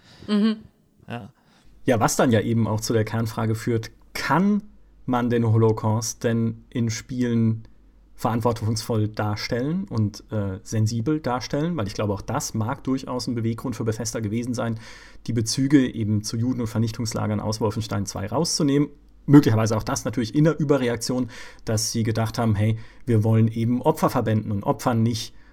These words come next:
Speaker 3: auf den Schlips treten, wenn wir dieses Verbrechen in einem Spiel darstellen und uns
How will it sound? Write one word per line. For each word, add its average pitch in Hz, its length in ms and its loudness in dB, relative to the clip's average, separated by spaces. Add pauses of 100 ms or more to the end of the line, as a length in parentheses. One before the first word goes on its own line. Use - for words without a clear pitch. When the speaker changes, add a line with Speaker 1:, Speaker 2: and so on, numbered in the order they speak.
(160)
Speaker 3:
auf 110 280 -4
den 104 480 0
Schlips - 480 -4
treten, 113 720 -2 (100)
wenn 117 320 0
wir 123 340 2 (680)
dieses 120 260 2
Verbrechen 113 680 0 (100)
in 123 240 0
einem 117 220 0
Spiel 135 260 2
darstellen 120 640 0
und 131 240 0
uns 135 280 2